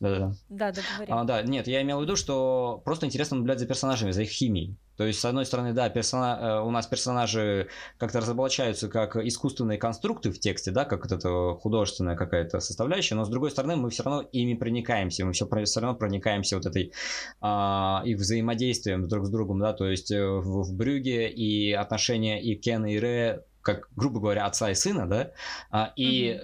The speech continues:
Speaker 1: К-, и Кена и Гарри как вот этого, э, двух, <laughs> а, вот это дв-, две инстанции отца, грубо говоря, да, где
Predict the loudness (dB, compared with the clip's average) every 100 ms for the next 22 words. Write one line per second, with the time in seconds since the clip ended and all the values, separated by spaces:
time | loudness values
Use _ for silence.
0 | -4 0 0 0 0 2 2 2 2 2
1 | 0 2 2 2 0 0 0 0 0 0
2 | 0 -2 0 2 2 0 -2 0 0 0
3 | 0 -2 0 0 0 0 -4 -4 -6 -8
4 | -4 0 2 2 0 0 0 2 0 0
5 | 0 0 0 0 2 2 2 0 0 0
6 | 2 2 2 2 2 2 2 2 0 0
7 | 0 2 2